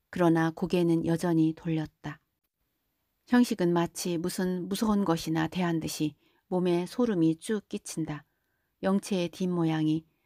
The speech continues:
자기를 내려누르고 위협하는 듯하다. 대동강에 빠져 죽은 영채 넋이 지금 자기 앞에 나서서 자기를 괴롭게 하는 것이 아닌가 한다. 금시에 영채가 휙 돌아서며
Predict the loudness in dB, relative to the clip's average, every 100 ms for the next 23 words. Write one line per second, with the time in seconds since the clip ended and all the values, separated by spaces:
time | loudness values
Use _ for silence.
0 | _ -8 -4 0 0 0 2 2 4 2
1 | 0 -2 -2 0 0 0 -2 -2 -2 -2
2 | -2 -4 -14 -14 -12 -14 _ _ _ _
3 | _ -4 0 2 2 2 2 0 0 0
4 | 0 -2 -2 -2 -2 -2 -4 -2 -4 -2
5 | -2 -4 -10 -8 -10 _ _ _ _ _
6 | -8 -2 -2 -2 -6 -4 0 0 -2 -4
7 | -4 -4 -6 -8 -6 -8 _ _ _ _
8 | _ -10 -4 -2 -2 -4 -2 -4 -2 -4
9 | -2 0 0 -2 -4 -2 0 0 -2 -6
10 | -8 -8 -12 _ _ _ _ _ _ _
11 | -2 -2 0 0 2 0 -2 -4 -2 -4
12 | _ _ _ -4 -4 -2 -2 -2 -2 0
13 | 0 -2